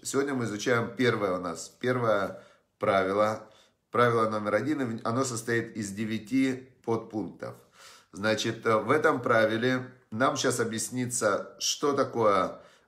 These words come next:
э, что такое с-, рассказ вот этого злоязычия, э, и что его нельзя говорить ни намеком, ни письменно. Многие могли бы подумать, что можно написать: «Я же не говорю лашон ара, я напишу». Нет, и письменно тоже нельзя.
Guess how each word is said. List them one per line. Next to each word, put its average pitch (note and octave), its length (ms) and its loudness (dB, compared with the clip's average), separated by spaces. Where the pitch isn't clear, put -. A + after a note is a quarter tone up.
э, F2+ 440 4
что - 240 -2
такое A2+ 640 2
с-, - 300 -10
рассказ A#2+ 680 2
вот G2 200 -4
этого G#2 220 0
злоязычия, G2+ 1000 -2
э, F#2+ 240 0
и B2+ 100 0
что B2 180 -2
его C3+ 140 4
нельзя C3+ 320 2
говорить A#2+ 420 0
ни C#3 200 -2
намеком, A2 720 -2
ни C3+ 100 0
письменно. F#2+ 720 -4
Многие A#2+ 280 -4
могли B2 220 -2
бы A#2 100 -4
подумать, A#2 360 -4
что A2+ 140 -6
можно A2 280 -4
написать: A2 600 -2
«Я G2+ 220 0
же G2+ 100 -4
не A2+ 100 -4
говорю C3 340 2
лашон G2+ 340 0
ара, E2+ 320 -4
я F#2 120 0
напишу». G2+ 680 -4
Нет, F#2 340 -8
и A2 60 -12
письменно A2 400 -4
тоже G2 240 -4
нельзя. C#3 500 -4